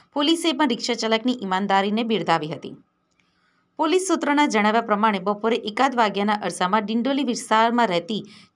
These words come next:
છાસઠ વર્ષીય મધુબેન ભીખુ પટેલ ખતોદરા પોલીસ સ્ટેશને આવી હતી અને પોતે રિક્ષામાં બે પોઇન્ટ ચાલીસ લાખની બેગ ભૂલી ગઈ હોવાનું જણાવ્યું હતું. મકાન બની રહ્યું હોય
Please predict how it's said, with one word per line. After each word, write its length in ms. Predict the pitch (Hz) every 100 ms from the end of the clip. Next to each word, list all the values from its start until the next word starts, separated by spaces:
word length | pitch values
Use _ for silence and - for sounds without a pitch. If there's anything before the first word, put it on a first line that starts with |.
| -
છાસઠ 400 | 262 254 302 254
વર્ષીય 560 | 208 196 196 - 233 151 - 185
મધુબેન 480 | 185 214 196 269
ભીખુ 340 | 220 214 214 254
પટેલ 320 | 240 214 226
ખતોદરા 500 | 220 185 196 208 254
પોલીસ 340 | 254 220 214
સ્ટેશને 420 | 220 202 190 190 226
આવી 180 | 160
હતી 240 | 160 - 131 - _ _ _ _ _ -
અને 120 | 190
પોતે 340 | 190 220 277
રિક્ષામાં 520 | 247 - 254 226 156 - - _ 208
બે 180 | 277
પોઇન્ટ 280 | 285 294 285
ચાલીસ 340 | 240 202 220 214
લાખની 420 | 214 226 254 254
બેગ 340 | 185 196 190
ભૂલી 180 | 185 190
ગઈ 120 | 220
હોવાનું 340 | 202 170 180 220
જણાવ્યું 380 | 202 160 151
હતું. 220 | 131 139 - _ _ _ _ _ _ -
મકાન 320 | 254 254 320
બની 240 | 247 254 233
રહ્યું 260 | 233 220
હોય 240 | 233 208